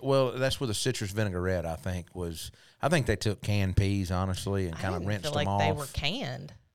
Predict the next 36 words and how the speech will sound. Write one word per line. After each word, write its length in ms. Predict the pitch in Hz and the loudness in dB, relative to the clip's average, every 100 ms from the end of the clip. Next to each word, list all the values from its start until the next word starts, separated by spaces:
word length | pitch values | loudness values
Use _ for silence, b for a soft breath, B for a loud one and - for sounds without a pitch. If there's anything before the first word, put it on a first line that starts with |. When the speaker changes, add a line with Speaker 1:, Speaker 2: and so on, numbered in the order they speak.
| _ | _
Speaker 1:
Did 160 | 90 85 | -10 -6
you 60 | 85 | -4
not? 320 | 98 107 160 | -4 -6 -4
Speaker 2:
No, 260 | 156 214 | 0 2
I 120 | 165 175 | 0 -2
felt 180 | 233 | -4
like 180 | 247 165 | -4 -4
they 80 | 156 | -6
were 120 | 143 | -8
fresh 640 | - - - 175 - - - | -10 -10 -4 -4 -4 -10 -14
because 380 | 151 156 147 | -10 -8 -10
you 100 | 151 170 | -10 -8
know 80 | |
how 120 | 170 143 | -6 -6
canned 420 | - 151 156 147 | -6 -6 -8 -8
has 300 | 151 143 151 | -6 -6 -8
almost 360 | - 147 143 156 | -12 -12 -10 -10
like 120 | 143 | -10
a 100 | 131 131 135 | -12 -12 -12
mushy 320 | 147 - 127 | -10 -8 -10
consistency, 1000 | - 139 - 135 - 131 - - 147 b b b b b - | -12 -14 -14 -14 -16 -18 -16 -12 -14 b b b b b -8
and 120 | 151 | -4
I 40 | 156 | -2
didn't 220 | 180 147 | -2 -4
feel 180 | - 143 | -6 -4
like 220 | 139 143 | -4 -4
those 240 | 139 139 | -6 -6
had 260 | - 139 139 | -8 -8 -6
that 160 | 135 | -8
at 120 | 131 120 | -6 -6
all. 420 | 139 127 131 - - - _ - | -6 -8 -10 -14 -20 -20 _ -10
Speaker 1:
It 40 | 190 | -6
may 80 | |
have 100 | 175 | -4
been 180 | 107 95 | -2 -2
that. 280 | 85 85 | -2 -6